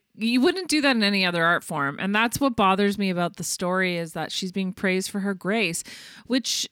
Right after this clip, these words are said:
I, I mean, she did really keep her cool and, and her, what, how she handled the heckler verbally. I thought that was awesome. It's just sad to me that it's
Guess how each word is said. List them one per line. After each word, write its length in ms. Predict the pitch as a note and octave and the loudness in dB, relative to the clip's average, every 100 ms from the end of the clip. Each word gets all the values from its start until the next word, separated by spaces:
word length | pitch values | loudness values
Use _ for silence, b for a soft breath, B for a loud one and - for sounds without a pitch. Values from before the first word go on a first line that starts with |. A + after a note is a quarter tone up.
| - | -2
I, 100 | A3+ - | -2 0
I 100 | A3 | 2
mean, 180 | B3 B3+ | 2 2
she 160 | - A#3 | 0 0
did 200 | C#4+ C#4 | -2 0
really 200 | D#4 D4+ | -4 -2
keep 200 | B3+ A3 | -2 0
her 120 | G3+ | -2
cool 360 | - F#3 G#3 | 0 0 0
and, 220 | A3+ G3 - | 0 -2 -2
and 180 | F#3+ F#3+ | -2 0
her, 380 | F#3 F3+ F3 - _ | 0 -2 -4 -10 _
what, 220 | G3 - - - | -4 -2 -4 -2
how 160 | G3+ | 0
she 160 | G3+ G#3 | 0 0
handled 600 | G3+ F3 F#3 F#3 F3 - E3 D#3 - - | 0 0 -2 -2 -4 -8 -12 -20 -20 -6
the 260 | F#3 E3+ F3+ | -2 -2 0
heckler 420 | F3+ F3+ G3 F#3 | 0 0 -2 -2
verbally. 420 | E3+ E3+ F#3 F#3 | -2 -2 -2 0
I 100 | F3 | 0
thought 240 | - E3+ E3+ | -2 -6 -6
that 120 | E3 | -8
was 140 | E3+ - | -8 -8
awesome. 480 | D3 D3+ - A#3+ C#4 B B B B | -8 -8 -6 -6 -8 B B B B
It's 220 | A#3 A#3 - | -4 -2 0
just 220 | C4+ - | 0 0
sad 400 | B3 A3 A#3+ A#3+ | 4 4 4 0
to 100 | C#4+ | 0
me 300 | C4 B3+ C4 | 2 2 2
that 360 | A3+ G3 F#3 - _ _ _ - | 2 4 2 -2 _ _ _ -4
it's 220 | G#3 | -4